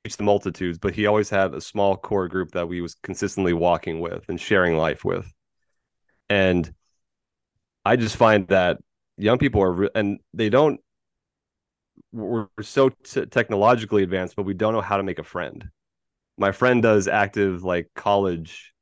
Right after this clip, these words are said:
campus ministry, and she was telling me she has so many twenty-year-olds tell them, tell her, "I don't know how to make a friend. Like, how do I?" <laughs> It's, it's stuff that's,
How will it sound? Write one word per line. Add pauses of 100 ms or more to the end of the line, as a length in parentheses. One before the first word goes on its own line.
(360)
campus
ministry,
and
she
was
telling
me
she
has
so
many
twenty-year-olds
tell
them, (100)
tell
her, (600)
"I
don't
know
how
to
make
a
friend. (480)
Like,
how
do
I?" (220)
<laughs>
It's, (260)
it's
stuff
that's,